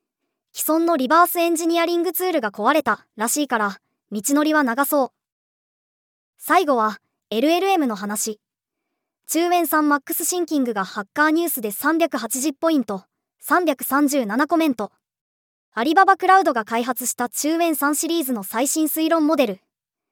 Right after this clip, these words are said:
一兆パラメータ以上のミクスチャーオブエキスパーツアーキテクチャ。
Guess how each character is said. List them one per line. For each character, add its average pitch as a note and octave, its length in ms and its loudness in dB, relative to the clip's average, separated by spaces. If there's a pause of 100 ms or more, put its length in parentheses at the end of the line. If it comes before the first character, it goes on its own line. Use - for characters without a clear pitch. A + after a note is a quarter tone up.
(460)
一 A#3 160 -10
兆 F4 220 2
パ E4 140 0
ラ E4+ 80 2
メ F4 160 2
ー F4+ 40 0
タ F4 120 0
以 E4+ 100 0
上 D4+ 160 2
の A3 140 -4
ミ G3+ 140 -8
ク C4+ 80 -6
ス - 100 -6
チ - 100 -2
ャ D#4+ 100 6
ー D#4+ 40 6
オ E4 80 4
ブ D4+ 80 -2
エ D4+ 100 2
キ C#4+ 120 -10
ス - 100 -6
パ E4 160 2
ー D#4+ 40 0
ツ D#4 140 0
ア D4+ 60 4
ー D#4 60 2
キ - 100 -10
テ D#4+ 80 -4
ク - 100 -14
チ - 100 -6
ャ。 F#3 80 -6